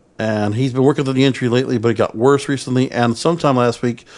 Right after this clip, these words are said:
he actually dislocated his shoulder. So, yeah, he's out.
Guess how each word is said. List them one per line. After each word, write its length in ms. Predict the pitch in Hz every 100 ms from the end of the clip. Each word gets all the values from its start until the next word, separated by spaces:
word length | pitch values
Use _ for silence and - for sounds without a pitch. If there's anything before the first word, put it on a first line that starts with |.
| - - _
he 280 | - 135 127
actually 280 | 120 - 123
dislocated 640 | 123 - 113 101 107 95
his 100 | 95
shoulder. 280 | - 87 87
So, 260 | - 98 -
yeah, 240 | 113 - - _
he's 160 | 120 92
out. 180 | -